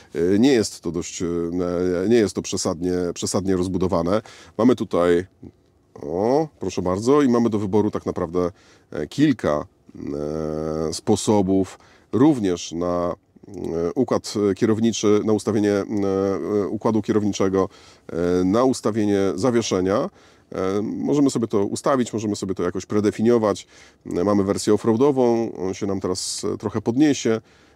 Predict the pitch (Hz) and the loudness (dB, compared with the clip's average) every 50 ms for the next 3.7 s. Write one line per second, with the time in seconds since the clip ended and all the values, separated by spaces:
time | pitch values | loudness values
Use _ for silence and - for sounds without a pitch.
0 | _ _ - 82 85 90 92 95 101 104 104 104 95 87 95 95 95 - - 95 | _ _ -6 -2 0 2 2 2 2 2 4 2 2 2 0 0 -2 -2 0 0
1 | 90 87 - 131 131 123 - 117 104 - - - 104 98 98 95 98 95 87 90 | 0 0 2 2 2 2 2 0 -4 -4 -6 -4 -2 0 0 2 0 0 0 -2
2 | 90 90 76 80 78 76 69 65 - 78 - _ - - - - - _ _ - | -2 -2 -4 -4 -6 -8 -10 -12 -16 -18 -20 _ -20 -20 -20 -20 -20 _ _ 2
3 | 135 147 131 139 131 127 113 - 143 123 113 98 90 | 2 4 4 4 2 0 0 0 0 2 2 0 0